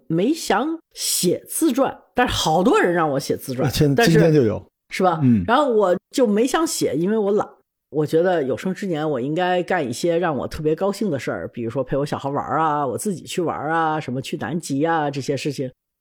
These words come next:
Speaker 1: 你让我坐在一小屋子里头写自传，我觉得，啊，那还不如我就在这儿给你嘚啵出来不就完了？不就是你就想听点八卦和故事吗？简单，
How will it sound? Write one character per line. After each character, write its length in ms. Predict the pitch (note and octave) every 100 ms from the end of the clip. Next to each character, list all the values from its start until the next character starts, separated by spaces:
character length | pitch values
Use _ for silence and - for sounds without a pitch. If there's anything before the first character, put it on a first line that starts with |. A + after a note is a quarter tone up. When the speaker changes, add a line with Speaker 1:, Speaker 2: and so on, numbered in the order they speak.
| -
Speaker 1:
你 80 | D#3
让 120 | F3+
我 80 | C3+
坐 200 | F#3+ D#3+
在 60 |
一 120 | D3+
小 160 | E3+ -
屋 180 | D3 F#3
子 120 | F3
里 40 |
头 140 | C3 D3
写 160 | -
自 180 | - -
传， 240 | D#3+ F3 A#2+
我 120 | A2+
觉 160 | A#2+
得， 220 | D#3 C#3+ A#2+ -
啊， 80 | - - - _ _ _ _
那 80 | F#3+
还 120 | F3+
不 100 | F#3+
如 140 | G3+ G3+
我 100 | E3
就 140 | D3+
在 140 | F3 F3
这 80 |
儿 40 | E3
给 140 | F#3
你 100 | F3+
嘚 200 | C#3+ B3
啵 100 | A3
出 200 | F3 -
来 120 | C#3+ B2+
不 60 |
就 100 | D3
完 160 | C#3 F2
了？ 140 | B2+
不 180 | B2 G3
就 160 | C4 E4+
是 60 |
你 80 | A3+
就 80 | G#3+
想 220 | A3+ C#3
听 180 | - A#3+
点 140 | D#3
八 160 | C3+ F#3+
卦 160 | G#3+ F3+
和 140 | D#3+
故 200 | E3 C#3
事 140 | -
吗？ 140 | - - _ _
简 180 | - C#3 C#3+
单， 200 | G#3+